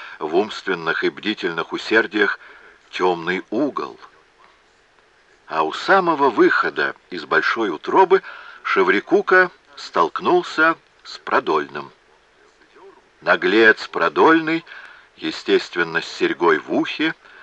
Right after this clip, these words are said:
и в тельняшке сокрушителя кирпичей, тянул из банки иноземный бамбуковый соус "Анкл Бенс" и хохотал, возможно, вдогонку чьей-нибудь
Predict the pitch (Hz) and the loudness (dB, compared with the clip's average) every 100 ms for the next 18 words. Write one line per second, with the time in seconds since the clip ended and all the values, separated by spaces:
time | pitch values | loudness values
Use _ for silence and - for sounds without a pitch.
0 | - - - 85 - 113 110 113 110 92 | -20 -20 -12 -12 0 2 2 4 4 4
1 | - 85 - 98 - 87 - 110 98 85 | -2 -6 -4 -4 -2 0 0 -2 -4 -4
2 | 80 - 82 73 - - 107 160 180 - | -4 0 -2 -2 -8 0 4 4 2 -6
3 | _ _ _ _ _ _ _ _ _ - | _ _ _ _ _ _ _ _ _ 0
4 | 113 165 135 107 101 76 92 87 78 - | 4 4 2 -2 -4 2 4 4 0 -10
5 | 73 - 87 85 80 87 80 78 73 82 | -10 -6 -2 -2 0 0 0 -4 0 0
6 | 82 82 - 78 76 - 92 80 69 - | -2 -8 -6 -4 -4 -4 0 0 -2 -10
7 | - - - - _ _ _ 78 - - | -18 -20 -20 -20 _ _ _ -8 -6 -4
8 | 185 180 135 160 - - - _ _ _ | -4 0 0 0 -4 -16 -18 _ _ _
9 | _ _ _ - 139 - 175 - 185 - | _ _ _ -4 -2 2 0 4 2 2
10 | 98 82 82 80 - - 73 78 73 82 | 2 4 4 2 -4 -20 -8 -6 -4 0
11 | 87 - 82 - 80 73 85 180 185 170 | 0 0 -4 -4 -4 0 2 2 0 -2
12 | 170 - - 107 151 147 135 147 143 | -2 -2 -2 0 0 -4 -4 -4 -6